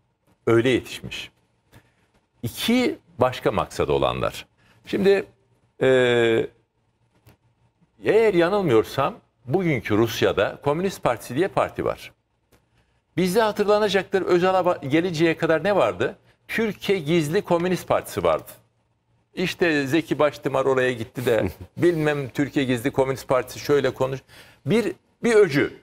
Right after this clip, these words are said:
Speaker 1: Özal dedi ki ya bunlar gelsinler partilerini kursunlar kardeşim ne yapacaksa yapsınlar dediler. La teşbih yani benzetmek gibi bir, e,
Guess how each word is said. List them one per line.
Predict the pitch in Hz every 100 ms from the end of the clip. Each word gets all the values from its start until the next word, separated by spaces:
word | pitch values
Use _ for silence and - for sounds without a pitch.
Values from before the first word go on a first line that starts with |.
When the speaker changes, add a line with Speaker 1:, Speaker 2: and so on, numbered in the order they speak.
| -
Speaker 1:
Özal | 151 220 208
dedi | 214
ki | 202 214
ya | 196
bunlar | 180 214
gelsinler | 202 208 - 208 196
partilerini | - - 196 190 185 190
kursunlar | 185 185 196 143
kardeşim | - 160 - 143
ne |
yapacaksa | 156 147 143 -
yapsınlar | - - 123 101 87
dediler. | 85 80 - - -
La | 139 185
teşbih | - 107 - 87
yani | 95 87
benzetmek | 104 113 - 117 -
gibi | 113 110 - - _ -
bir, | 117 107
e, | - 113 104 92